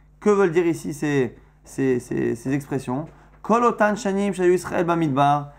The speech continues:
ayu asmotav shel Yehuda megulgalim ba'aron. Lorsque les Israël sont partis d'Égypte, ils ont pris les ossements à la fois de Yaakov, à la fois de Yosef, comme ils leur ont juré, mais aussi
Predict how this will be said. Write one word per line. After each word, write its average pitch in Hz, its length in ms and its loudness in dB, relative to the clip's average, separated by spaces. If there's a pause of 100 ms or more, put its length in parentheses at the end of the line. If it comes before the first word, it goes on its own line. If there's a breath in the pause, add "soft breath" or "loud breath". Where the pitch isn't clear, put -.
(120 loud breath)
ayu 165 240 4
asmotav 175 500 0
shel 160 140 -6
Yehuda 156 240 0
megulgalim 160 580 2
ba'aron. 143 540 0
Lorsque 139 220 -6
les 139 180 -2
Israël 156 220 -6
sont 156 120 -8
partis 131 240 -6
d'Égypte, 147 380 -4 (300 soft breath)
ils 123 100 -8
ont 131 60 -4
pris 180 160 0
les 151 160 2
ossements 143 520 -2 (240 soft breath)
à - 80 -6
la 123 60 -4
fois 156 160 -4
de 156 80 -2
Yaakov, 135 480 -2
à 120 60 -6
la 117 80 -4
fois 156 180 -6
de 139 100 -2
Yosef, 127 380 -4
comme 123 300 -4 (340 loud breath)
ils 120 60 -6
leur 131 100 0
ont 135 100 2
juré, 123 360 -2
mais 143 100 -4
aussi 147 420 -4